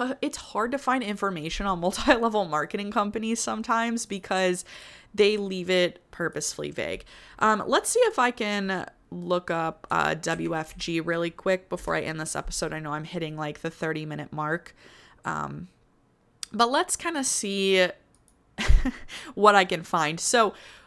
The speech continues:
uh, I just found this. It's, it's kinda funny. So on the world financial group dot com page, one of the main pages on Google that is, it, it, it literally is world financial group dot com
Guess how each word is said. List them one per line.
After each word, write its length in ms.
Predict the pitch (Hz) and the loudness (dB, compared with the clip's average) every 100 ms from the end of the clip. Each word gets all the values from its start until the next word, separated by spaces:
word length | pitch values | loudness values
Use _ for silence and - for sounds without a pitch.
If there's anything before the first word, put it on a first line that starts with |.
| - - | -20 -8
uh, 180 | 202 190 | 0 2
I 120 | 170 220 | 4 4
just 260 | 330 - | 2 0
found 240 | 226 202 185 | 0 0 2
this. 160 | 175 | 2
It's, 240 | - - - | 2 0 -2
it's 180 | - 220 | 0 0
kinda 240 | - 330 | 2 2
funny. 420 | 269 - 156 101 165 | 2 -2 -4 -4 -4
So 280 | - 226 | 0 2
on 100 | 220 | 2
the 80 | 214 | 2
world 300 | 190 220 349 | 2 2 2
financial 580 | - 311 220 202 - 220 | 2 2 0 -2 -2 -2
group 580 | 185 170 180 185 - - | -2 0 0 0 -12 2
dot 280 | 175 247 - | 8 8 6
com 360 | - 254 220 | 2 2 2
page, 720 | - - 226 143 101 - - - _ _ _ _ | -2 -2 -2 -2 -4 -8 -10 -12 _ _ _ _
one 280 | 196 190 233 | -4 0 2
of 220 | 349 339 | 2 0
the 80 | 233 | -4
main 560 | 220 190 190 214 254 294 _ - | -4 -4 -4 -2 -4 -6 _ -20
pages 520 | - 254 254 185 175 - | -6 0 0 0 -2 0
on 240 | 185 190 | 0 0
Google 480 | 180 220 175 151 - - | 0 2 4 2 -2 2
that 160 | 190 | 4
is, 260 | 190 185 - _ _ _ _ _ - | 6 4 0 _ _ _ _ _ 2
it, 140 | 220 | 6
it, 180 | 220 208 | 8 6
it 140 | 214 | 4
literally 400 | 190 233 269 240 | 2 2 2 2
is 160 | 175 175 - | 2 0 -2
world 240 | 180 247 262 | 2 4 4
financial 400 | 262 240 226 220 | 2 0 0 0
group 240 | 196 196 | 0 0
dot 200 | 190 226 | 2 2
com 460 | - 220 190 170 | 2 2 2 2